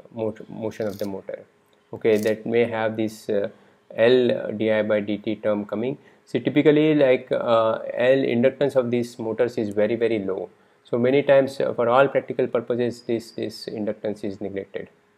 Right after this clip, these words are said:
Okay, so this electrical dynamics, as I, as I was, as I, as I was saying before, that it is very fast dynamics here.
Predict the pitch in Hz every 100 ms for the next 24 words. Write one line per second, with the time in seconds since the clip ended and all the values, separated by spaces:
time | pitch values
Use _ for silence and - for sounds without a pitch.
0 | _ - 107 107 - _ - 117 127 120
1 | - 123 131 135 135 123 120 127 123 117
2 | 117 113 110 - 113 104 - 113 101 104
3 | 104 107 104 104 107 104 101 - - 104
4 | 104 101 104 104 123 113 - _ _ _
5 | - 120 120 113 78 127 127 123 127 143
6 | 139 127 113 - - - _ 117 107 104
7 | 98 95 - - -